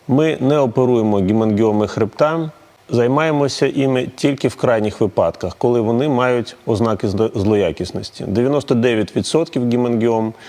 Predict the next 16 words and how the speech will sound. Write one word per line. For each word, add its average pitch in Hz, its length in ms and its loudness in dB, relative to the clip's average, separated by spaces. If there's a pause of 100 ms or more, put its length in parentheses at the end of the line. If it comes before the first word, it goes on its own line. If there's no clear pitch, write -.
(120)
це 120 120 0
доброякісні 113 760 2
утворення, 131 680 0 (380)
які, 113 220 0
м, 127 180 0 (920)
ми 117 160 2
зустрічаємо 113 800 -2
фактично 107 580 -2
у 107 80 0
всіх, - 380 -6
так - 180 -2
само, 135 280 0
як 107 180 0
родимки 104 420 0
на 92 100 0
цілі. 87 340 -6